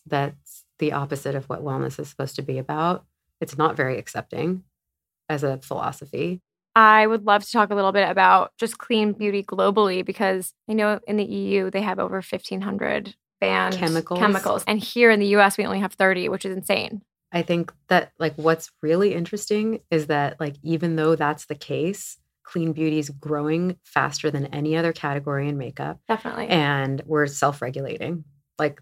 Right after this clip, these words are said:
Speaker 1: that's wonderful. That means that it's, like, we're, we found our own truth. Like, we did it.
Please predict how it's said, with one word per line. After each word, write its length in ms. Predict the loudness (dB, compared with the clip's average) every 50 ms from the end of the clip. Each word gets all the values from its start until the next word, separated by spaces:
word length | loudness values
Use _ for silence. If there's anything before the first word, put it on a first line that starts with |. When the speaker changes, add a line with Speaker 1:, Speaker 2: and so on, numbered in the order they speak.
| _ -2
Speaker 1:
that's 440 | -2 -2 -2 -4 -12 -20 -20 -20 _ _ -14
wonderful. 920 | -12 -10 -6 -4 -2 -2 -2 -2 -4 -4 -6 -8 -10 -10 -8 -10 -10 -6 -4
That 140 | -4 -2
means 400 | 0 0 0 0 -2 -4 -6 -8 _ _ _ -2
that 260 | -2 -2 -2 -2 -6
it's, 220 | -8 -8 -8 -6 -4
like, 200 | -4 -4 -2 -2
we're, 140 | -2 -2 -2 -2
we 120 | -4 -4
found 340 | -4 0 0 2 2 4 4
our 140 | 2 2 0
own 160 | 0 -2 -4
truth. 480 | -4 -2 -2 -2 -2 -2 -8 -16 -18 -20 _ _ _ _ _ _ _ _ -8
Like, 80 | -8 -6
we 100 | -4 -4
did 180 | -2 -2 -2 -2
it. 200 | -4 -10 -14